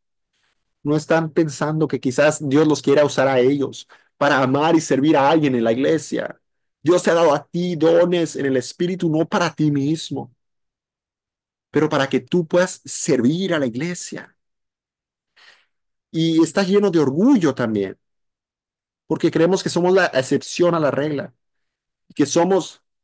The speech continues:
los únicos que necesitan a Jesús, pero nadie más. "Nunca voy a negar a Jesús", decimos. Le puedes decir al apóstol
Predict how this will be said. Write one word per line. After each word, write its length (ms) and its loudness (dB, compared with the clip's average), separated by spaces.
los 260 0
únicos 360 4
que 200 2
necesitan 420 -4
a 80 -2
Jesús, 260 -2
pero 200 2
nadie 300 2
más. 680 -6
"Nunca 340 2
voy 140 4
a 80 4
negar 240 2
a 60 0
Jesús", 360 -2
decimos. 600 -2
Le 160 0
puedes 200 4
decir 220 4
al 120 6
apóstol 640 2